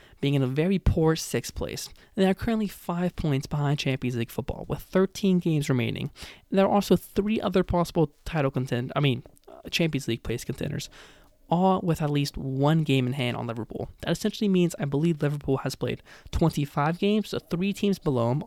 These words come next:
all contending for Champions League place, have played twenty-three and twenty-four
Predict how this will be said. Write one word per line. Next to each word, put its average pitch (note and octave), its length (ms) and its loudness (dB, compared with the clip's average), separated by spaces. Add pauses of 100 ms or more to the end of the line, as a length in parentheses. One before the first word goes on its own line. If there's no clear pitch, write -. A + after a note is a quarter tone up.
all D#3 140 2
contending B2+ 400 0
for A#2 160 -6
Champions A#2+ 400 -6
League - 180 -8
place, C3 300 -6 (260)
have D#3+ 180 -2
played - 320 0
twenty-three E3 720 -2 (160)
and D3+ 140 -6
twenty-four C3 680 -4